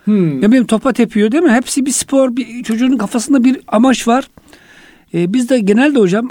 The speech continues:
Speaker 2: anlamadan, dinlemeden çocuklarımızı böyle ça-, tamamen usta olsun. Hele şehir hayatında apartman hayatı yaşıyoruz.
Speaker 1: Evet.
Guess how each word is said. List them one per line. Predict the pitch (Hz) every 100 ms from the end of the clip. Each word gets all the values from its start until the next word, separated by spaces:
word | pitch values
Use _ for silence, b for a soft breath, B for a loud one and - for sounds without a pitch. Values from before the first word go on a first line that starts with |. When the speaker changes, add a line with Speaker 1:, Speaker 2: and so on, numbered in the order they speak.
| 202
Speaker 2:
anlamadan, | 190 247 208 180 165
dinlemeden | 185 214 170 185 247 _ b b b
çocuklarımızı | - 196 - 196 196 196
böyle | 185
ça-, | - 202
tamamen | 180 196 175
usta | 165 - 208
olsun. | 135 - 143 156 b b
Hele | - 202
şehir | 196 196
hayatında | 185 170 180
apartman | 165 175 - 175
hayatı | 160 147
yaşıyoruz. | 131 131 135 165 - _
Speaker 1:
Evet. | 196 135